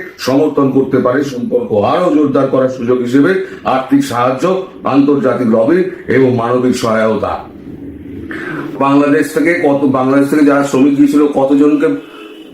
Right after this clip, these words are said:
ওখানে গ-, ঘাট ধাক্কা দিয়ে ফেরত পাঠিয়েছে?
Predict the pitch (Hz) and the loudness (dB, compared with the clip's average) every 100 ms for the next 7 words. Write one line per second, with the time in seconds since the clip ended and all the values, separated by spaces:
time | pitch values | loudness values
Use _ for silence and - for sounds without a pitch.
0 | 110 127 143 139 147 139 135 139 131 135 | -2 0 2 2 2 2 2 0 -2 -2
1 | 143 147 147 156 131 143 143 117 160 151 | -2 -2 0 0 2 2 2 0 0 0
2 | 170 220 277 - | 0 0 0 -4